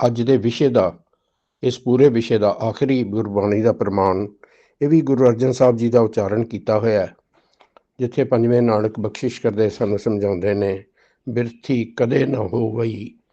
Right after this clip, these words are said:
ਜਨ ਕੀ ਅਰਦਾਸ, ਨਾਨਕ ਜੋਰ ਗੋਬਿੰਦ ਕਾ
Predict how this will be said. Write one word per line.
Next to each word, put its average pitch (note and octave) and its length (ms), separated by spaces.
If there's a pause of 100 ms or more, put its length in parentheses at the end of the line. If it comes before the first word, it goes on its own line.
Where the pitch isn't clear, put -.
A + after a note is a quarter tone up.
(380)
ਜਨ D3 340
ਕੀ A#2 340
ਅਰਦਾਸ, G2+ 800 (1600)
ਨਾਨਕ B2+ 480
ਜੋਰ A#2+ 380
ਗੋਬਿੰਦ G#2 500
ਕਾ G2 320